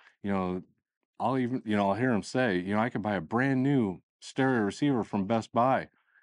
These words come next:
you know, for less than you're asking for these vintage ones." And it's almost a, a non-starter where I almost, I,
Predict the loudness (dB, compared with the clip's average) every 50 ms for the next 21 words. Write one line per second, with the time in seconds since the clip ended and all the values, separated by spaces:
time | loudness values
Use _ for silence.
0 | _ _ _ -2 0 0 0 0 -2 -2 0 0 2 2 2 2 0 -2 -4 -2
1 | -2 0 0 -2 -4 -6 _ -6 -2 0 2 2 2 2 2 0 -4 -4 -4 -4
2 | -2 -2 -2 -2 0 -2 -2 -2 0 0 -2 0 0 -2 -4 -4 -4 -4 -2 -2
3 | -2 -4 -6 -8 -8 -10 -12 -18 -20 -20 -20 -20 -20 _ _ _ _ _ _ -6
4 | -6 -4 -2 0 0 2 2 0 -2 -4 -10 -18 _ _ -20 -18 -16 -16 -16 -10
5 | -6 -2 0 2 2 2 2 0 -2 -6 -10 -4 0 2 2 2 2 2 0 0
6 | 0 0 0 -2 -2 -4 -8 _ _ _ _ _ _ _ -4 -2 0 0 0 -2
7 | -2 -4 -6 -12 _ _ _ _ _ _ _ _ _ _ _ _ _ _ _ -12
8 | -12 -12